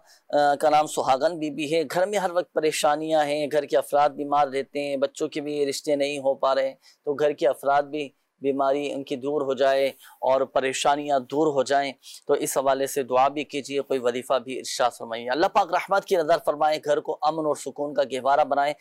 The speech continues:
دیکھیں، ایک ہی ایسا وظیفہ میں آپ کو عرض کر دیتا ہوں، اس کا وظیفہ ایک ہے لیکن اس کے کئی فوائد ہیں۔ گھر سے بیماریاں دور، پریشانیاں دور، لڑائی جھگڑے دور ہو جائیں گے،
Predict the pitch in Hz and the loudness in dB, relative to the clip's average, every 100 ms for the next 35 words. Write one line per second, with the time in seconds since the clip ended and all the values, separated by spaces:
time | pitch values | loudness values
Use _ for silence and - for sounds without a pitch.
0 | - - 156 156 175 160 185 202 185 160 | -12 -6 -4 -2 0 2 2 2 0 2
1 | 170 147 147 165 160 151 139 - 139 139 | 2 2 -2 -2 -2 0 0 0 -2 -2
2 | - 135 127 127 151 147 147 - - - | -2 -2 -2 -2 -2 -2 -10 -14 -16 -4
3 | 147 - 170 156 151 139 143 156 190 - | -4 0 2 2 2 0 0 4 2 4
4 | 156 170 180 196 190 _ 147 160 170 - | 0 0 -2 -4 -6 _ -4 -2 -2 0
5 | 180 175 - 202 226 220 - 123 123 120 | 0 0 0 2 2 2 0 2 2 0
6 | 123 - 151 147 175 139 135 143 160 170 | -10 0 0 2 0 -2 0 0 0 0
7 | 151 156 170 156 135 135 131 147 160 170 | 0 -2 -4 -2 0 0 2 0 0 0
8 | 160 139 160 170 170 - - 127 139 156 | -2 -2 -2 -2 -4 -12 -12 0 4 4
9 | 165 135 135 160 175 156 165 147 147 156 | 2 -2 -2 0 0 0 0 2 2 0
10 | 165 170 | 0 0